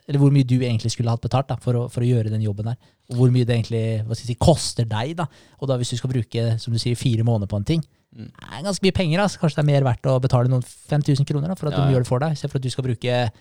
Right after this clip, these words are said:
Speaker 1: i verdi da, hundre tusen kroner liksom.
Speaker 3: Ja, ja.
Speaker 1: Femti tusen kroner.
Speaker 3: Og så alt da som kan skje på den tiden som du faktisk sparer da. Hvis du får noen til å sette opp den hjemmesiden, så er det mye du kan gjøre på den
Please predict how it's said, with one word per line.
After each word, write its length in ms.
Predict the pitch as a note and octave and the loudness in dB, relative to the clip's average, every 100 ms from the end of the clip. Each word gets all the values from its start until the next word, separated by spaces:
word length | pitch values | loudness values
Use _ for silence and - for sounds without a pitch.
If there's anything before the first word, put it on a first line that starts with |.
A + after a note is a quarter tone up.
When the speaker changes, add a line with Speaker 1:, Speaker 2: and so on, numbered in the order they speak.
| _ _ _ - | _ _ _ -8
Speaker 1:
i 80 | B2+ | -4
verdi 380 | B2+ C3 A#2 B2 D#3+ | -2 -2 -2 -2 -2
da, 140 | F3 E3+ - _ _ _ _ _ A2 | 0 -2 -4 _ _ _ _ _ 0
hundre 260 | C#3+ A#2 A#2 | 0 2 -2
tusen 220 | A#2 A2 B2 | -2 -6 -4
kroner 240 | A#2+ G#2+ | -4 -4
liksom. 300 | G#2+ - F3 - | -6 -4 -6 -4
Speaker 3:
Ja, 140 | - D#3+ | -2 2
ja. 80 | E3 | 2
Speaker 1:
Femti 180 | B2+ C#3+ C3+ | 0 -2 -6
tusen 180 | B2+ | -6
kroner. 300 | C3 B2+ D3 E3 | -4 -4 -4 -6
Speaker 3:
Og 80 | - | -6
så 80 | B2+ - | -2 0
alt 220 | A#2 C3+ | 0 0
da 80 | D3+ | -2
som 140 | A#2 A#2 | 0 -2
kan 80 | |
skje 380 | A#2 - G#2 G2+ | -2 -4 -4 -6
på 300 | - G2+ G#2 - | -8 -10 -8 -8
den 160 | C#2+ | -10
tiden 520 | G2+ D3 G2+ D2+ G2+ G#2+ | -10 -8 -8 -8 -8 -8
som 240 | - A2 | -8 -8
du 80 | G#2 | -10
faktisk 380 | G2 F#2+ G#2+ - | -12 -10 -6 -2
sparer 300 | - - G#2+ | -2 0 0
da. 60 | C3 - _ _ | -2 -4 _ _
Hvis 160 | - A2+ | -12 -10
du 60 | A2+ | -6
får 160 | A2 | -4
noen 80 | G#2 | -6
til 80 | G2 | -6
å 40 | |
sette 180 | A#2 - | -8 -8
opp 80 | G2+ | -8
den 140 | G2+ G2+ | -6 -6
hjemmesiden, 320 | G2 F#2+ F#2 | -8 -10 -8
så 140 | A2+ | -2
er 60 | A2 | -2
det 80 | B2 | 0
mye 180 | A2+ G#2 | -2 -2
du 80 | |
kan 160 | G#2+ B2 | 0 2
gjøre 240 | A#2 G#2+ | 2 0
på 240 | - A2+ A#2 | -6 -6 -4
den 80 | F#2+ | -4